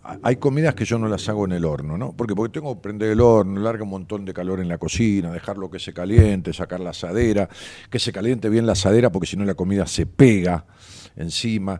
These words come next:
que esto y que lo otro. Hay comidas, por ejemplo, un filet de pescado, de lenguado, de merluza, de lo que fuera, que yo lo pongo en un plato de, de, de servir, un plato grande, no el plato común de, de la comida del comensal, sino en un plato mucho más grande.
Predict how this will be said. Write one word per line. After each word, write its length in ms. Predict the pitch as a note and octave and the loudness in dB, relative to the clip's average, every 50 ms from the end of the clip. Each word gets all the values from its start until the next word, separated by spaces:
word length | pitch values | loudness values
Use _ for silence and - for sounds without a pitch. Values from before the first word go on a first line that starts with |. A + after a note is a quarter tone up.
| - - | -2 -2
que 100 | - G2+ | 0 -2
esto 140 | G#2 - G2 | -2 -2 -2
y 40 | D#2+ | -4
que 60 | D2 | -4
lo 100 | B1+ A1+ | -6 -8
otro. 160 | - - - _ _ _ _ _ - | -12 -16 -20 _ _ _ _ _ -2
Hay 120 | G#3 A#3+ | -2 2
comidas, 640 | - - G#3+ F#3+ D#3+ B2+ A2 F#2+ G2 G#2 G2 F#2+ F#2+ - | 4 6 6 6 6 4 4 4 2 0 -2 -4 -8 -10
por 160 | - F2 E2+ | -8 -8 -6
ejemplo, 560 | - - A#2+ G#2+ F2+ D2+ - F2+ G2 G#2+ F2+ - - | -2 0 2 2 0 0 -2 -2 -2 -2 -4 -6 -6
un 160 | F#2+ F2+ E2+ | -4 -4 -4
filet 380 | - - F2+ F2 F2 F2+ D#2+ - - - _ | -4 -4 -2 -2 -2 -2 -2 -6 -12 -20 _
de 140 | - - E2 | -8 -8 -8
pescado, 640 | - - - - G#2 G2+ F#2+ F2 F2 F2 F2+ F2 E2 | -8 -8 -6 -4 -2 -2 0 0 0 0 0 0 0
de 60 | D#2 | -2
lenguado, 580 | D2+ D2+ D2+ D#2+ F#2 G2 F#2 F2+ F2 E2+ D#2+ | -2 -2 -2 -2 -2 -2 -2 -2 -2 -4 -4
de 60 | D#2 D2 | -4 -4
merluza, 540 | D2+ D2+ D2 F2+ G2 G2 F2 D#2+ - D#2+ | -4 -4 -2 -2 -2 -2 -2 -4 -4 -6
de 60 | D2+ E2 | -6 -6
lo 80 | G2 | -6
que 100 | - C3+ | -8 -8
fuera, 260 | - - F#2 E2 E2+ E2+ - - - - - - - - - | -8 -6 -6 -6 -6 -6 -8 -10 -12 -20 -20 -20 -20 -8 -4
que 120 | - C3 | -2 0
yo 100 | B2+ F#3+ | 0 2
lo 120 | G3 D#3+ | 0 0
pongo 200 | C3 F#3 F3+ F3 | 0 -2 -2 -2
en 80 | C#3+ A#2+ | -2 -2
un 120 | A2+ F#2+ | -4 -4
plato 460 | - B2+ C#3 D3 - - B2 - - _ _ _ _ _ _ _ _ - | -2 -2 -4 -2 -2 -2 -4 -4 -4 _ _ _ _ _ _ _ _ -12
de, 160 | D#2+ F2+ E2+ - - - | -10 -10 -10 -10 -12 -14
de, 240 | - - - - _ _ _ _ _ _ | -14 -16 -16 -16 _ _ _ _ _ _
de 160 | - D#2+ F2 E2+ | -12 -10 -8 -8
servir, 400 | - - F2 E2 G2+ A2+ G#2 F2+ | -6 -6 -4 -2 -2 0 0 -2
un 60 | E2+ | -2
plato 260 | F#2 G#2+ D#2+ - F2 | -4 -4 -2 0 0
grande, 440 | F2+ G2+ A2 G2 E2 D#2 D#2 D#2+ D#2+ | 2 2 2 2 0 0 -2 -2 -2
no 100 | F2 F#2 | -2 -2
el 80 | F#2 | -4
plato 280 | F2 F#2+ G2 E2 - E2 | -4 -6 -8 -8 -8 -8
común 380 | - E2 F2 F#2 F#2+ F#2+ F2+ D#2+ | -6 -6 -4 -2 -2 -2 -2 -2
de, 120 | D#2+ D#2 | -4 -4
de 260 | C#2+ A#1 B1 C#2 D2+ | -6 -8 -8 -8 -6
la 160 | D2 C#2+ C2+ | -6 -6 -8
comida 400 | - C#2+ C#2+ D#2+ F2 F2+ E2+ D#2 | -8 -8 -4 -4 -2 -2 -4 -4
del 200 | D2+ C#2+ C#2 D#2 | -6 -8 -10 -8
comensal, 540 | - D2+ C#2 E2 E2+ F2 - - C3+ D3 D3+ | -8 -6 -4 -4 -4 -4 -4 -2 -2 -2 -4
sino 200 | - - A#2+ A#2+ | -4 -8 -8 -4
en 80 | A#2 A2+ | -4 -4
un 100 | G#2 E2+ | -2 -2
plato 240 | G2+ G#2 E2 F#2+ F2 | -4 -6 -4 -4 -4
mucho 260 | F2 F#2+ - - A#2 | -4 -4 -6 -6 -6
más 120 | A#2+ B2 | -6 -4
grande. 360 | B2+ A#2+ F#2 D#2+ D#2+ F2+ G#2 | -4 -4 -4 -4 -6 -6 -8